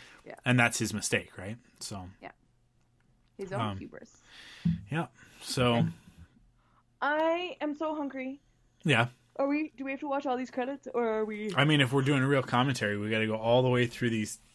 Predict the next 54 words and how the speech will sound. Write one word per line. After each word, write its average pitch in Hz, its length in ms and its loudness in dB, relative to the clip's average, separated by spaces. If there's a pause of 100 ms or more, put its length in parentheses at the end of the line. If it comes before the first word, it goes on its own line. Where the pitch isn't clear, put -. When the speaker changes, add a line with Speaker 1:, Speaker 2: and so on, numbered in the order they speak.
Speaker 2:
the 110 140 -4
ten 127 340 2
minutes 120 300 2
of 110 80 -6
Speaker 1:
Mm-hmm. 120 80 -6
Speaker 2:
credits 110 320 2
left. 110 320 -2 (640)
What 120 220 4
is 123 120 4
Speaker 1:
Ugh. 160 60 8
Speaker 2:
it? 160 160 0
No, 120 240 4
it's 139 160 0
not. 107 200 2
It's, 113 160 -2
like, 135 140 2
three 120 220 -4
minutes. 92 400 -10 (260)
You'll 127 120 -2
be 117 40 -2
fine. 104 300 -8
Speaker 1:
That's 95 200 -18 (120)
fair. 196 280 -20 (140)
Speaker 2:
Four 135 180 -4
minutes. 185 220 -12 (100)
Speaker 1:
Will 214 100 0
I? 240 340 -2 (240)
Can 220 120 -8
I 214 60 -4
Speaker 2:
Yeah. 214 60 -4
Speaker 1:
survive 208 520 -4
three - 140 -8
more 185 180 -6
minutes? 175 400 -6 (800)
Speaker 2:
Right? 131 220 -4
Speaker 1:
Okay, 214 140 0
Speaker 2:
Is 175 100 0
that 127 80 0
Speaker 1:
do 202 80 4
I 196 60 4
Speaker 2:
right? 208 80 0
Speaker 1:
have 165 100 -6
to 233 60 -10
come 220 180 -6
up 214 80 -6
with 220 120 -4
a - 20 -2
Speaker 2:
Yeah. 185 60 -6
Speaker 1:
ranking? 180 360 -6
Are 196 60 -6
we 180 80 -4
doing 170 180 -4
it 165 100 -4
after 175 520 -6